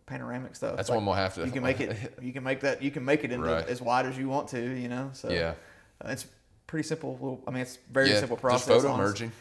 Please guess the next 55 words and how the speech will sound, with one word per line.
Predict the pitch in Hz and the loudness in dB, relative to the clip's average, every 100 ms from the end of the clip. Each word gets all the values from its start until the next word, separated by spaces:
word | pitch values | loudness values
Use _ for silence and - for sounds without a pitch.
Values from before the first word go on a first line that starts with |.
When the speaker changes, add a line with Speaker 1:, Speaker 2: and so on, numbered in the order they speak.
| - _ | -20 _
Speaker 1:
yeah, | 127 120 | 0 2
Speaker 2:
Just | 127 | 4
Speaker 1:
photo | 143 | 2
merge | 127 131 | 2 -2
it | 135 | -4
in | 127 120 | -6 0
Speaker 2:
Well, | 131 | 2
Speaker 1:
Photoshop, | 135 85 123 | 2 2 0
Speaker 2:
just | 120 87 | 0 0
Speaker 1:
and | - | 0
Speaker 2:
pho-, | 85 | 0
Speaker 1:
then | 78 | 0
Speaker 2:
it's | 85 - | -2 -6
just | - - | -8 -6
Speaker 1:
it, | 113 - - | -8 -8 -8
it's | 151 | -8
a | 113 | -8
little, | 110 113 | -10 -8
Speaker 2:
Yeah. | 85 139 76 - - _ _ _ - | 0 2 2 -2 -20 _ _ _ -2
Speaker 1:
but | 156 | 4
basically, | 175 160 160 160 165 | 4 2 -2 -4 -4
I | 131 | -4
mean, | 135 123 - | -4 -6 -2
make | 151 | 0
sure | 180 156 | 2 0
your | 120 | 0
tripod's | - 135 147 139 | 2 2 2 0
level | 131 135 139 143 | 2 0 0 -8
and | 123 127 | -10 -8
Speaker 2:
Right. | 85 90 92 - - _ _ | 0 0 0 -8 -20 _ _
Speaker 1:
take | 117 117 | -10 -8
two, | - 143 139 | -4 -6 -4
you | 139 | -4
know, | 127 131 123 _ _ _ _ | -4 -6 -12 _ _ _ _
go | 131 | -6
through, | 131 147 135 - | -2 -2 -4 -10
you | - 127 | -6 -4
know, | 127 | 0
a | |
third | 127 147 | 6 8
of | 151 | 8
the | 143 | 6
frame | 151 151 143 | 4 2 0
at | |
the | - | -2
time, | 151 156 - | -2 0 0
at | |
a | 139 | 0
time, | 143 151 143 | 0 -2 -4
and | 117 | -6
you | 131 | -6
can | 127 | -4
make | 123 135 | -4 -4
it | 110 | -6
as | 117 - | -10 -14